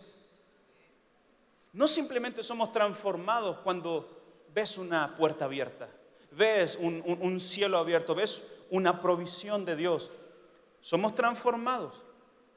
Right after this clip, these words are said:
mediante los procesos que Dios utiliza en nuestra vida. La única forma de hacerte más fuerte es resistiendo más peso. Por eso esta leve tribulación.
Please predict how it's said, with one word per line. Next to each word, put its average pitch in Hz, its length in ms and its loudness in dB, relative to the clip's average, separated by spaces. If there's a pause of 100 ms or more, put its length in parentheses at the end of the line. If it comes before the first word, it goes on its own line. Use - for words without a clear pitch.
(140)
mediante 165 480 0
los 165 140 0
procesos 175 540 -2
que 165 120 -10
Dios 156 240 -6
utiliza 160 480 -14
en 139 80 -10
nuestra 127 320 -8
vida. 123 200 -12 (1200)
La 165 160 4
única 240 320 2
forma 220 320 0
de 175 60 2
hacerte 208 340 0
más 190 200 2
fuerte 226 640 2 (560)
es 190 100 -6
resistiendo 180 640 2
más 170 160 0
peso. 202 380 -4 (1400)
Por 190 120 4
eso 202 200 4
esta 160 280 2
leve 285 1000 8
tribulación. 226 680 4